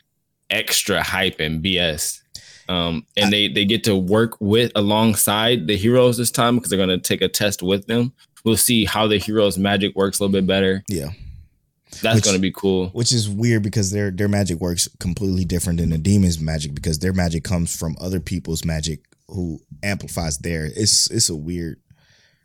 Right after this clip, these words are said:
Speaker 1: Yeah, like, the demons' magic, I think they work together to use one magic,
Speaker 2: Mm-hmm.
Speaker 1: whereas the heroes' magic, they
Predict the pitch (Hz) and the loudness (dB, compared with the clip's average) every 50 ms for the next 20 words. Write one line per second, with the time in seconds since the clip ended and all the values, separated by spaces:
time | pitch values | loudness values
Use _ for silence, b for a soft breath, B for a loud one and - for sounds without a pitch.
0 | B - 160 147 113 67 58 85 95 - - 110 101 104 151 170 170 160 143 123 | B -2 0 2 2 2 2 0 0 2 4 4 4 4 4 4 4 4 4 4
1 | 139 131 127 120 113 117 117 - - 120 - - 127 110 123 110 95 80 107 117 | 4 4 4 4 4 4 2 2 0 0 2 4 4 4 4 2 2 4 4 4
2 | 123 120 - 104 95 107 107 107 117 120 117 110 - 113 104 101 95 92 92 92 | 4 4 4 4 4 4 4 6 4 4 4 2 2 2 2 4 4 4 4 2
3 | 87 98 104 110 107 90 85 - 101 104 110 117 120 120 120 123 120 127 131 - | 4 4 4 4 4 2 2 0 2 4 6 6 6 6 4 4 2 2 2 2
4 | 147 101 95 95 92 90 92 95 - - - 76 95 95 95 98 95 95 120 131 | 2 4 4 4 4 4 2 0 -2 -4 -2 0 0 2 2 0 0 2 4 4
5 | 120 110 104 98 92 82 98 95 95 92 95 85 95 95 92 92 92 92 90 90 | 6 6 6 4 4 2 2 2 2 2 0 2 2 2 4 4 2 0 -2 -4